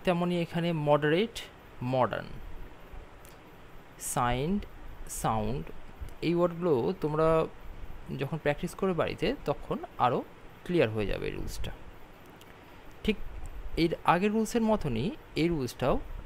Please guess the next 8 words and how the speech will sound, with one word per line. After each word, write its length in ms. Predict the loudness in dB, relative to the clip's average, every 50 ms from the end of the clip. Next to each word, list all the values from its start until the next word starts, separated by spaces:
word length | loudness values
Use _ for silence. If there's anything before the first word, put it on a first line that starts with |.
| -6 -6 -6 -4 -4 -2 0
যখন 460 | 2 2 2 2 4 4 4 4 2 0 -4 -10 -16 -16 -14 -10 -10 -6 0
ডাউনওয়ার্ড 600 | 4 6 6 6 6 6 6 6 4 4 4 2 -2 -4 -2
এল 360 | -2 0 0 0 -2 -2 -4 -4 -4 -2
and 220 | 0 0 0 0 0
ডাউনওয়ার্ড 500 | 2 2 2 2 2 2 2 2 0 -2 -6 -10 -4 0
আর 400 | 0 0 2 2 2 2 2 0 0 -2 -2
যখন 440 | -2 -4 -2 -2 -2 -2 -2 -2 -4 -6 -6 -6 -8 -10 -12 -12 -14 -18 -18 -20 -18 -18 -20 -20 -20 -20 -20 -20 -20 -20 -20 -20 -20 -20 -20 -18 -6
থিক 200 | 0 0 0 0